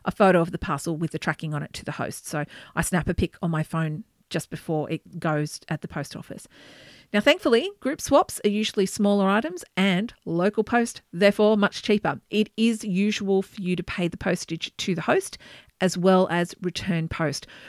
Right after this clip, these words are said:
We don't want our host to be out of pocket financially because they're the ones who are facilitating the fun free activity that we get to participate in, and they're already donating a lot of hours of their time. The last question that I have been asked is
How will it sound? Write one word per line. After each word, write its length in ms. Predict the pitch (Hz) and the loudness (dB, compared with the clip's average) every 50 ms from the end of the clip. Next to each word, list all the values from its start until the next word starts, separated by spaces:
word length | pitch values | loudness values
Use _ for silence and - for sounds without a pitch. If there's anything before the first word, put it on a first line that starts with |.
| - _ | 0 _
We 80 | 233 | 6
don't 180 | 226 285 285 302 | 6 6 6 6
want 140 | 311 302 277 | 4 2 2
our 80 | 240 | 2
host 320 | 196 - 170 175 180 - - | 2 2 0 0 0 -2 -6
to 60 | 180 | -2
be 200 | 160 180 175 - | -2 0 0 0
out 160 | - 160 165 | -2 -4 -4
of 120 | 170 - - | -4 -8 -8
pocket 280 | - 175 - - - | -8 -6 -6 -6 -8
financially 540 | - - 165 165 165 180 220 - 247 247 247 | -4 -4 -4 -2 -4 -4 -6 -4 -2 -2 -2
because 260 | 226 220 - 220 - | -2 -2 -2 -2 0
they're 160 | - 247 269 | 0 0 0
the 80 | 277 302 | 0 0
ones 220 | 262 240 226 - | 0 0 0 0
who 120 | - 208 190 | -2 -2 -2
are 40 | 180 | -2
facilitating 800 | - - 175 - - 233 247 269 - - 190 170 165 165 170 175 | -2 -6 -10 -4 -4 -2 -2 -2 -2 0 -2 0 0 -2 -2 -4
the 100 | 185 175 | -4 -4
fun 280 | - 196 180 180 185 | -2 -2 0 0 -2
free 240 | - - 226 220 175 | -2 0 2 2 2
activity 480 | 160 - - - 269 240 160 160 165 190 | 2 0 -2 -2 -2 0 0 0 -2 0
that 180 | - 160 - | -2 -4 -4
we 80 | 175 175 | -4 -4
get 240 | - 160 - - - | -4 -4 -6 -8 -12
to 80 | - | -16
participate 560 | - - - 294 - - 220 - 180 160 160 | -16 -4 -2 -2 -2 -2 -2 -2 0 0 0
in, 180 | 160 160 151 170 - - - - - - - | 0 -2 -2 -4 -6 -10 -16 -20 -20 -8 -4
and 100 | 196 190 | 0 0
they're 80 | 190 - - | 0 2 2
already 400 | - 185 190 180 180 180 170 170 | 2 2 4 4 4 4 2 0
donating 560 | 160 - 170 160 160 160 156 156 156 156 156 - - | 0 0 0 0 0 0 -2 -2 -2 -4 -4 -6 -6
a 40 | 165 | -4
lot 440 | 160 160 160 165 160 160 160 160 | -4 -2 0 2 2 2 2 0
of 80 | 156 160 | -2 -2
hours 380 | - 165 156 151 151 147 - - | -2 -2 0 0 0 -2 -2 -4
of 100 | 151 - | -8 -8
their 140 | - - 147 | -6 -8 -10
time. 420 | - - - - - - - 196 - _ _ _ _ _ _ _ 226 | -10 -12 -14 -12 -12 -12 -12 -14 -14 _ _ _ _ _ _ _ 0
The 100 | - 269 | 2 4
last 300 | 269 277 311 349 339 - | 4 6 4 4 2 0
question 420 | - - - 330 - - - 294 277 | -4 -4 -2 -2 -2 -2 -4 0 0
that 140 | 262 254 247 | 2 4 4
I 140 | 247 247 220 214 | 4 4 2 0
have 240 | 202 - 202 - - | 0 0 -2 2 4
been 200 | 214 208 202 - | 2 2 4 2
asked 380 | - 180 185 180 - - - - | 2 2 2 2 0 -4 -2 0
is 300 | 180 175 175 170 - | 2 2 2 2 -2